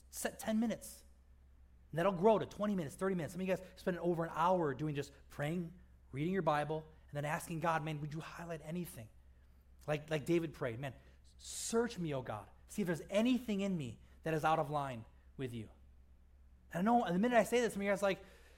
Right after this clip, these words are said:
"I don't have time. I don't have that time." I think you do. And I think if we were to look at the screen time on your phone, your phone would tell us in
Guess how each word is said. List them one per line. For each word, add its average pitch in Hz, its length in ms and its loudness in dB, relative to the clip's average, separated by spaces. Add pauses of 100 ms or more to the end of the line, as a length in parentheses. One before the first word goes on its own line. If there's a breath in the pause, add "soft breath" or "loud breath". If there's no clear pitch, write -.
(300 loud breath)
"I - 60 -2
don't 226 80 0
have 190 100 -2
time. 233 680 0 (640 soft breath)
I 185 80 2
don't 214 120 4
have 240 380 2
that 208 160 0
time." 131 360 -2 (1000 soft breath)
I 165 140 4
think 320 340 0
you 226 140 4
do. 165 440 -2 (1120 soft breath)
And 139 100 -2
I 160 60 2
think 240 180 -2
if 233 80 -2
we 240 40 0
were 233 40 4
to 208 60 4
look 233 140 2
at 240 80 2
the 185 60 -4
screen 226 300 0
time 202 220 0
on 156 80 -2
your 147 80 0
phone, 196 420 2
your 143 140 -2
phone - 460 -2
would 160 100 0
tell 196 180 2
us 185 140 0
in 131 120 -6